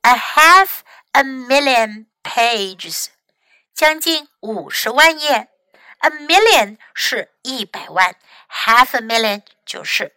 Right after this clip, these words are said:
五十万。almost a half a million pages.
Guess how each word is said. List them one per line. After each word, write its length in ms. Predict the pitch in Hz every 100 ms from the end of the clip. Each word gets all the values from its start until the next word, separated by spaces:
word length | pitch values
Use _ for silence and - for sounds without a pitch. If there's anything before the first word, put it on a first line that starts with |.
| _
五 240 | 202 170
十 180 | - -
万。 300 | 202 285 269 _ _ _ _ - - - -
almost 720 | 302 415 381 277 220 233 - -
a 80 | 277
half 460 | - - 359 392
a 80 | 339
million 540 | 277 269 254 214 202 208
pages. 800 | - 226 311 311 170 - -